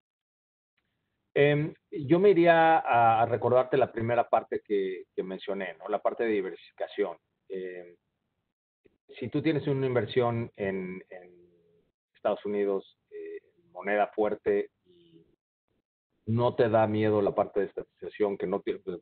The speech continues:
yo no estoy diciendo que te tiene que dar miedo, por cierto, ¿eh? Este, lo más mínimo, pero, pero como tú hiciste el comentario, eh, lo digo yo, si es, si eso es algo que, que a ti no te quita el sueño, eh, la parte de moneda,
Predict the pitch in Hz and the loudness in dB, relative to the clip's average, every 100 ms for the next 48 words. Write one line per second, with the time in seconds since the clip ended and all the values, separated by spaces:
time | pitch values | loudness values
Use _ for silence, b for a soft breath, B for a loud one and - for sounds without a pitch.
0 | _ 107 110 107 110 120 120 110 110 127 | _ -8 -4 -2 -2 0 0 0 0 0
1 | 120 101 98 - 95 92 87 87 92 90 | 2 -2 -4 -2 -4 -2 -2 -2 -4 -4
2 | 85 78 - 82 - 80 85 101 - - | -4 -8 -12 -10 -12 -16 -12 -10 -12 -18
3 | _ _ 82 78 78 _ _ _ 87 95 | _ _ -8 -8 -10 _ _ _ -6 -4
4 | 92 95 85 78 - 85 82 82 _ 82 | -4 -6 -8 -12 -12 -8 -8 -10 _ -8
5 | 80 78 78 82 85 _ _ 82 85 - | -8 -8 -10 -14 -16 _ _ -18 -12 -8
6 | 98 - - 90 85 85 98 101 120 131 | -8 -8 -10 -10 -10 -6 -4 -2 -2 -4
7 | - 85 78 - _ _ _ _ _ _ | -6 -10 -10 -14 _ _ _ _ _ _
8 | - 85 87 82 82 117 110 - - 143 | -10 -8 -6 -6 -4 -4 -4 -8 -4 -2
9 | - - 127 123 113 95 - - - 123 | -2 0 0 0 -4 -6 -6 -4 -4 -4
10 | 120 107 101 - 98 98 90 92 90 92 | -4 -2 -4 -4 -6 -6 -6 -6 -6 -4
11 | 147 - _ _ _ _ _ - 104 95 | -6 -8 _ _ _ _ _ -4 -2 0
12 | - _ _ _ - 127 - 160 185 151 | -4 _ _ _ 0 2 4 2 2 0
13 | 117 110 123 131 139 143 | 0 2 2 4 4 2